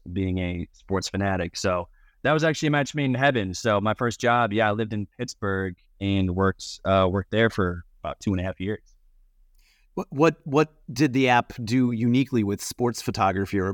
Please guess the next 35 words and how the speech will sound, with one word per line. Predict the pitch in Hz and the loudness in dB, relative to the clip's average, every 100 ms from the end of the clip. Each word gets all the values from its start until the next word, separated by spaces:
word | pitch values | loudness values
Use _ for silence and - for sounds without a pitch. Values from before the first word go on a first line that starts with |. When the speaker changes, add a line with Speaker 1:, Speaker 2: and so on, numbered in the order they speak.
| 107 | -4
Speaker 2:
for-, | - 117 | -4 -4
sports | - - 110 92 | -6 -4 -2 -2
video | 107 107 107 | -2 2 2
and | 95 | 2
imagery? | 107 101 98 87 _ _ _ _ _ _ _ _ _ _ _ _ - | 0 0 -2 -6 _ _ _ _ _ _ _ _ _ _ _ _ -6
Speaker 1:
Yeah, | 127 139 | -2 0
so | 120 143 131 | -2 -2 -2
this | 170 - | -2 -2
was, | 160 156 156 151 147 147 135 127 | 0 2 2 0 0 -4 -6 -4
yeah, | 123 120 | 0 0
Yinscam | 117 123 - 123 113 | 0 -4 -2 -2 0
is | 104 | 0
definitely | 110 113 101 | 0 0 -2
a | 95 | 0
punny | 110 101 98 | 0 2 2
name | 95 92 | 0 0
'cause | 95 98 90 - | -2 -2 -2 -4
in | 98 95 | -4 0
Pittsburgh, | 107 - 101 95 90 | -2 0 0 0 0
the, | 95 92 85 78 | -4 -2 -4 -2
the, | 90 90 85 80 - | -2 0 -4 -6 -2
you | 85 | 0
know, | 82 | 0
local | 92 92 98 | 0 -2 -2
Pittsburgh | - 98 - 95 90 | -2 -4 -2 -2 -2
is | 90 | -2
called | - 92 90 | -2 -2 0
Yinzer. | 104 101 85 82 - | 0 0 -4 -10 -10
So | - | -2
that | 95 98 | 2 2
was | 90 | 2
definitely | 98 - 92 | -2 -2 -4
Speaker 2:
<laughs> | - | -4
Speaker 1:
something | 95 - 90 | -6 -4 -2
where, | 90 87 85 | -2 -4 -8